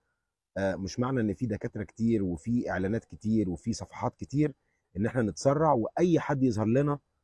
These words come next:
نقول أصل دي كأنها علامة، لأن في ناس دلوقتي بقت برضو معرفش علم النجوم وعلم ال-، الفلك مأثر على الناس، إن هو يقول لك: "آه، لا، الدكتور ده ظهر لي، ده أكيد علامة، يبقى ده أكيد هو ده الدكتور اللي إيه، اللي ربنا بعته لي يعمل لنا عملية".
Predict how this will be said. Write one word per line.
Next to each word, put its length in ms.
نقول 380
أصل 220
دي 100
كأنها 320
علامة، 420
لأن 180
في 100
ناس 120
دلوقتي 220
بقت 180
برضو 420
معرفش 380
علم 200
النجوم 520
وعلم 300
ال-، 480
الفلك 360
مأثر 420
على 100
الناس، 300
إن 120
هو 100
يقول 120
لك: 160
"آه، 340
لا، 100
الدكتور 300
ده 100
ظهر 240
لي، 120
ده 120
أكيد 180
علامة، 440
يبقى 260
ده 160
أكيد 300
هو 100
ده 80
الدكتور 380
اللي 200
إيه، 260
اللي 120
ربنا 280
بعته 320
لي 60
يعمل 220
لنا 80
عملية". 400